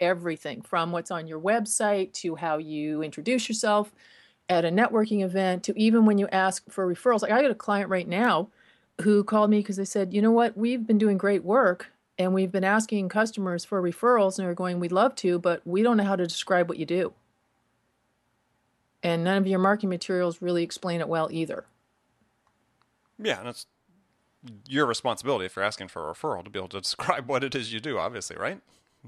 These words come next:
Speaker 1: It
Speaker 2: You know,
Speaker 1: is,
Speaker 2: so
Speaker 1: but unfortunately, we're too close to our own business. And we just, most people, you're so busy,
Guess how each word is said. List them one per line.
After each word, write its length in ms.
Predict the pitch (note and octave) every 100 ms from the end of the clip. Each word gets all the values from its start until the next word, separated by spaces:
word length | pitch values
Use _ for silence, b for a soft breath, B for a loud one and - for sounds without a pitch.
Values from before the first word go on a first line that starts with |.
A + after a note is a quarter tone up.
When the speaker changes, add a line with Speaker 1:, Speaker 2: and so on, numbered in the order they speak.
| -
Speaker 1:
It 160 | B3 B3
Speaker 2:
You 80 | C#4+
know, 140 | F4
Speaker 1:
is, 140 | A#3 -
Speaker 2:
so 160 | -
Speaker 1:
but 60 | A3+
unfortunately, 580 | A3 - - D#4+ C#4+ A3
we're 120 | G#3
too 180 | A3+ C4
close 280 | A3+ A#3 A3+
to 80 | A#3
our 100 | G#3+
own 120 | G3
business. 480 | F#3 B3 G#3 C#3 - _ _ _ -
And 140 | F#3+
we 120 | G3 G3+
just, 280 | A3 A3
most 280 | G#3 G#3 -
people, 360 | - G#3+ G#3+ G3+
you're 220 | F#3+ F3+
so 240 | F3 A3+ A3
busy, 500 | G#3 G3+ F#3+ G3+